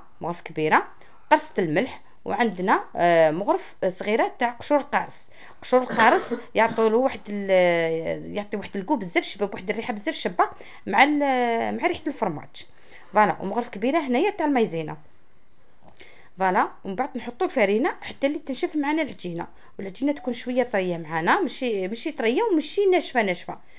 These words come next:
فوالا. تكون شاده روحها العجينه. ومغرف صغيره تخميره الحلوى باش يجينا هذا الكاطو خفيف شويه تاني.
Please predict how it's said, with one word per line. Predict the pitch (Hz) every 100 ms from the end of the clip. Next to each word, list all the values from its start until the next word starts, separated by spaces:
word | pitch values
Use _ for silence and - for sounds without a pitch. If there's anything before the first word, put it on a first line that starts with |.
| - -
فوالا. | 208 262 - - -
تكون | 220
شاده | 208 302 247
روحها | 226 - 208
العجينه. | 196 175 165
ومغرف | 180 202 269 -
صغيره | - 220 320 392 - - -
تخميره | - 262 311
الحلوى | 285 - 226 160 - - -
باش | 196 -
يجينا | 180 226 247
هذا | 226 214
الكاطو | 190 220 262
خفيف | - 165 151 -
شويه | - 202 196 359 - - -
تاني. | - 226 302